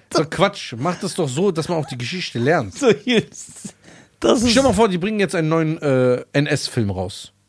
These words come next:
Speaker 1: So wie Schindlers Liste. Stell mal vor, da würden nur Schwarze sein.
Speaker 2: Ja, einfach so.
Speaker 1: Wird doch gar keinen
Speaker 2: Äh,
Speaker 1: Sinn mehr machen.
Speaker 2: <laughs> doch, weil das Ding, das ist die Inklusion. Das muss so, das ist so, das ergibt gar keinen Sinn. Okay.
Speaker 1: Stell mal vor,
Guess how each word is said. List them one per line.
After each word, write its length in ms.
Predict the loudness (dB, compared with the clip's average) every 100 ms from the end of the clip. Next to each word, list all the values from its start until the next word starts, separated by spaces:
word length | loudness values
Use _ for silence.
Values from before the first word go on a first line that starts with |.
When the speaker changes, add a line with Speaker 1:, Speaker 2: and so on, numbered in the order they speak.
| -2
Speaker 1:
So 140 | 0
wie 60 | 2
Schindlers 420 | 0 0 0 0
Liste. 320 | -2 -4 -10 -14 -8
Stell 180 | 0 2
mal 40 |
vor, 100 | 2
da 100 | 2
würden 200 | 2 0
nur 100 | -2
Schwarze 460 | -4 -4 -4 -4 -6
sein. 200 | -6 2
Speaker 2:
Ja, 300 | 4 4 2 _ 0
einfach 220 | 2 4
so. 320 | 4 4 2 _ _ _
Speaker 1:
Wird 160 | 0 2
doch 80 | 2
gar 100 | 4
keinen 160 | 4
Speaker 2:
Äh, 60 | 4
Speaker 1:
Sinn 180 | 2 0
mehr 140 | 0
machen. 280 | 0 0 0
Speaker 2:
<laughs> 40 |
doch, 140 | 0 0
weil 120 | -2
das 120 | -4
Ding, 140 | -4 -6 -6 -16
das 120 | -10 -8
ist 200 | -8 -6
die 80 |
Inklusion. 640 | -4 -2 -2 0 0 0 -2 -8 -20 -6
Das 160 | -2 0
muss 160 | 0
so, 320 | 2 4 4 0 -12 _ -20 -20 _ _ _ _ _ _ _ _
das 120 | -2 2
ist 120 | 4
so, 180 | 4 2
das 160 | 2
ergibt 200 | 0 0
gar 120 | -2 -4
keinen 200 | -4 -4
Sinn. 200 | -4 -8 -14 -16 -14 -12 -12 -10 -10 -12 -16 -20 -20 -20 -20 -18 -16 -12
Okay. 160 | -6
Speaker 1:
Stell 160 | 2 2
mal 100 | 2
vor, 440 | 4 4 2 -4